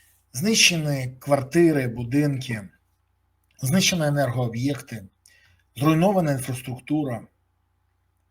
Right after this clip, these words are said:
Взагалі, до цього неможливо звикнути. Неможливо звикнути, і через це, це хочеться, щоб у відповідь по Росії полетіли сотні ракет.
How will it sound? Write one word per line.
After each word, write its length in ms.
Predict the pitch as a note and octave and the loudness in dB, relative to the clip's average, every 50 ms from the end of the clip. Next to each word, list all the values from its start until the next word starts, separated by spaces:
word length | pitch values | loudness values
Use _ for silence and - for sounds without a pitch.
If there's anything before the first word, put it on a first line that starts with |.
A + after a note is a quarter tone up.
| _ _ _ _ _ _ _ _ _ _ _ _ _ _ _ _ _ _ _ | _ _ _ _ _ _ _ _ _ _ _ _ _ _ _ _ _ _ _
Взагалі, 540 | - C3 D3+ D3+ F3+ A3 B3+ A#3+ F#3+ C#3 B2 - - - _ _ _ _ _ _ _ _ _ _ _ _ _ _ _ _ _ _ _ _ _ - | -6 -2 0 0 0 0 0 -2 -2 -4 -4 -8 -12 -16 _ _ _ _ _ _ _ _ _ _ _ _ _ _ _ _ _ _ _ _ _ -6
до 100 | C3+ D3+ | -4 -4
цього 240 | D3+ - A3 F3+ F3 | 0 2 2 2 4
неможливо 460 | F3+ F3+ F3+ F3+ E3+ G3 G3+ D#3 C3+ | 4 2 2 2 0 0 0 0 -2
звикнути. 540 | A#2+ C3 D#3 D#3+ - - G#2 - - - - _ _ _ _ _ _ _ _ _ _ _ _ _ _ _ _ | -2 -2 -4 -4 -6 -8 -16 -18 -20 -20 -20 _ _ _ _ _ _ _ _ _ _ _ _ _ _ _ _
Неможливо 460 | C#3+ D3+ F3 F3+ E3 A3 B3 A3 G3 | -2 0 2 2 2 2 0 0 0
звикнути, 680 | D#3 D3 F#3+ C4 B3+ - A#3+ G#3 - - F3 F3+ F#3+ - | 0 0 0 -2 -2 -4 -6 -2 0 2 0 0 0 -4
і 360 | - G#3 G3+ G3+ G3 G3 F#3+ F3 - - - - _ _ _ _ _ | -6 -4 -2 0 2 4 2 2 2 -2 -12 -18 _ _ _ _ _
через 300 | - - F3+ F#3 F3+ - | -4 -2 -2 0 0 2
це, 120 | A#3 A#3 | 2 2
це 140 | A3+ - G3 | 2 0 -2
хочеться, 500 | - - - B3+ A3+ G#3 A3 E3+ F#3+ D#3+ | -2 -2 -4 -2 -2 -2 -2 -2 0 2
щоб 160 | - - E3+ - - - | 2 2 2 0 -2 2
у 120 | - G#3+ | 4 4
відповідь 840 | F#3 E3 F3 A3+ B3+ F#3 - - - B2+ A#2+ A2 - - - - _ _ _ _ _ _ _ _ _ _ _ - | 4 6 4 4 4 2 0 -4 -4 -2 -2 -4 -6 -10 -16 -20 _ _ _ _ _ _ _ _ _ _ _ 2
по 260 | F3 F3+ F3+ F3 E3+ | 4 6 6 6 4
Росії 500 | F3+ F3+ F3 - - G#3+ A#3 C4 C4+ B3+ | 4 2 2 0 0 0 0 0 0 0
полетіли 920 | - - G3+ F#3 F3 D#3+ D#3 - A#3 C#4+ C4+ C4 B3+ A#3 F#3+ C#3 - - - _ _ _ - - - _ _ | 0 0 2 2 2 0 -2 -4 -4 -4 -2 -2 -2 -2 -4 -4 -8 -12 -20 _ _ _ -20 -20 -20 _ _
сотні 560 | - - - - B3 C4 G#3+ - - E3+ E3+ F3 | -6 0 2 2 2 2 2 0 0 -2 -2 0
ракет. 500 | F#3+ G3+ G3 - D3 A#2+ - - - | 0 -2 -2 -4 -12 -12 -12 -16 -20